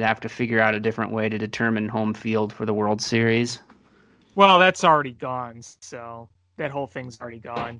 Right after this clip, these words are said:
Speaker 2: if you remember.
Speaker 1: Oh, they done with that?
Speaker 2: Yeah, they,
Speaker 1: Was
Speaker 2: they
Speaker 1: that a recent thing?
Speaker 2: Yeah, I think it was, I think the Cubs might have been one of the last teams to fall under that rule. I know they did, they recently did away with it, though.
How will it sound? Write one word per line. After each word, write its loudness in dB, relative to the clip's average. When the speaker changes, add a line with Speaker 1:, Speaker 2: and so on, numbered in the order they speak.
Speaker 2:
if -6
you 0
remember. -4
Speaker 1:
Oh, 12
they 10
done 8
with 4
that? 8
Speaker 2:
Yeah, 4
they, 4
Speaker 1:
Was -6
Speaker 2:
they 6
Speaker 1:
that 8
a 0
recent -8
thing? -4
Speaker 2:
Yeah, 0
I -2
think -6
it -4
was, -2
I -2
think -12
the -2
Cubs -2
might 2
have -4
been 0
one 0
of -4
the 0
last -2
teams -6
to -6
fall 4
under 0
that 0
rule. -4
I 4
know 8
they 8
did, 2
they 6
recently 0
did -2
away -4
with -14
it, -12
though. -8